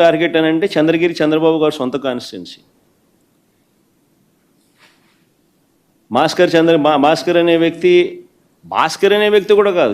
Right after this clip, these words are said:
చివరికి భాస్కర్తో పాటు భాస్కర్ కొడుకును కూడా. ఆ పిల్లోడు మొన్ననే పాపం చదువులు అయిపోయి చేసుకొని లండన్ నుంచి మొన్న వచ్చినాడు, చిన్నపిల్లోడు. ఆ పిల్లోని కూడా దీంట్లో ఇరికిచ్చేసినారు. అంటే చంద్రగిరి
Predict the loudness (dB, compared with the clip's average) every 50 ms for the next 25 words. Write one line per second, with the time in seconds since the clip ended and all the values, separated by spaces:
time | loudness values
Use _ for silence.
0 | -2 -4 -2 -2 -2 -2 -4 -4 -4 -2 -2 -2 -2 -2 -4 -6 -4 -4 -4 -2
1 | -2 -2 -2 -2 -2 0 0 0 0 0 -4 -4 -2 0 0 0 0 0 -2 -2
2 | 0 0 0 -2 -4 -10 _ _ _ _ _ _ _ _ _ _ _ _ _ _
3 | _ _ _ _ _ _ _ _ _ _ _ _ _ _ _ _ -4 -2 0 0
4 | 2 2 2 2 0 0 0 0 0 0 0 0 0 0 -2 -4 -2 -2 -2 -2
5 | -2 0 0 0 0 0 -2 -2 -2 -2 -4 -4 -4 -4 -4 -4 -4 -4 -4 -6
6 | -8 -8 -8 -10 -10 -10 -12 -14 -16 -20 -20 -20 _ _ _ _ _ _ _ _
7 | _ _ _ _ _ _ _ _ _ _ _ _ _ _ _ _ _ _ -10 -6
8 | -4 -2 -2 -2 -2 -4 -4 -8 -10 -16 -20 -20 _ _ _ _ _ _ _ _
9 | _ _ _ _ _ _ _ _ _ _ -8 -4 -2 0 0 0 0 0 2 2
10 | 4 4 2 2 0 -2 -2 -4 -4 -4 -6 -8 -8 -10 -10 -12 -12 -14 -20 -20
11 | _ _ _ _ _ _ _ _ _ _ _ _ _ _ _ _ _ _ _ _
12 | _ _ _ _ _ _ _ _ _ _ _ _ _ _ _ _ _ _ _ _
13 | _ _ _ _ _ _ _ _ _ _ _ _ _ _ _ _ _ _ _ _
14 | _ _ _ _ _ _ _ _ _ _ -4 0 2 2 2 4 4 4 4 2